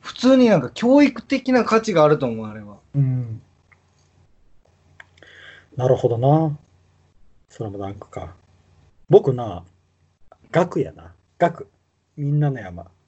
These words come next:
Speaker 1: おー。
Speaker 2: うん。あの、山岳救助隊のな。
Speaker 1: これ何、何巻ぐらい出とん、それ？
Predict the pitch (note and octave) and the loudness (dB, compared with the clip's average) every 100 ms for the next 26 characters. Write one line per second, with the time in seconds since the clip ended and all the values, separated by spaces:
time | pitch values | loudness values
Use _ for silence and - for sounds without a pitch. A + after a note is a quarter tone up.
0 | _ _ _ _ - _ - B2 B2 A#2+ | _ _ _ _ -20 _ -16 -12 -12 -12
1 | A2+ A2 G#2 G2 G2 _ _ _ D3+ A#2+ | -12 -12 -14 -18 -20 _ _ _ -8 -8
2 | G#2 - _ - A#2 A2 D3+ D3 D3 C#3+ | -12 -20 _ -18 -16 -2 0 2 0 0
3 | C#3+ B2 A#2+ B2 A#2+ A2+ G2+ - C4 G3 | -2 -2 -2 -6 -6 -8 -12 -10 -6 -4
4 | G3+ A#3 G3 B3+ E4 D#4+ D4+ G3+ D3+ A#2 | -4 -2 0 0 -2 -4 -4 -4 -6 -8
5 | A2+ G2+ | -14 -16